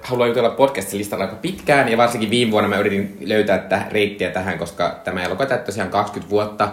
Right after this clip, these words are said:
ja se ei haittaa, vaikka nyt ollaan vähän myöhässä, koska, koska tota, eh, ehkä tää on Suomessa ollut kaksikymmentä vuotta.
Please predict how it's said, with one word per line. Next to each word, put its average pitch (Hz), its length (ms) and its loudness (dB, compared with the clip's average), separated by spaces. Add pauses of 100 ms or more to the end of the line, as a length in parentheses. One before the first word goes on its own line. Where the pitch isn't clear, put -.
(800)
ja 101 60 -4
se 104 80 0
ei 104 60 4
haittaa, 110 360 2
vaikka 95 240 0
nyt 98 160 0
ollaan 95 180 4
vähän 98 180 0
myöhässä, 113 360 0
koska, - 440 -2 (100)
koska - 240 -10
tota, 90 440 -4 (240)
eh, 90 180 -6 (220)
ehkä - 180 -8
tää 135 100 2
on 135 60 0
Suomessa 104 400 -2
ollut 90 140 -4
kaksikymmentä 92 380 -4
vuotta. 95 220 -2